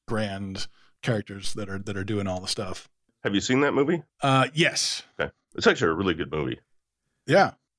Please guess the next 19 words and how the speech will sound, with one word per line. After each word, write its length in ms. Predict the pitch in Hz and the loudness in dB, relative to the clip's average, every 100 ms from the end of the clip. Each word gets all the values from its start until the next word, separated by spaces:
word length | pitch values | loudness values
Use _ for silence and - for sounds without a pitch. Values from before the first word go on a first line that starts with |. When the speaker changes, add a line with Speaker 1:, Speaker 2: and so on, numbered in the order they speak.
| 80 | -4
Speaker 2:
I, 140 | 87 92 | -2 2
I 140 | 95 | 2
can 220 | 101 104 95 | 2 2 4
definitely 400 | 101 107 90 90 | 4 2 -2 0
see 180 | 95 | 0
why 160 | 85 80 | 2 2
someone 380 | 78 92 78 78 | 2 0 2 -2
would 120 | 76 | -2
go, 280 | 82 76 - _ | 0 0 -2 _
"I, 140 | - 107 | -4 -2
I 100 | - | -2
could 300 | 123 - 131 | -4 -6 -6
make 300 | 101 95 107 | 2 2 2
this 180 | 95 90 | 0 -4
into, 540 | - 90 87 101 87 82 | 0 0 2 2 2 2
like, 280 | 82 82 80 | 4 2 2
a 60 | 78 | -4
space 340 | - 80 76 | 0 -2 0
opera." 220 | 62 - | -4 -8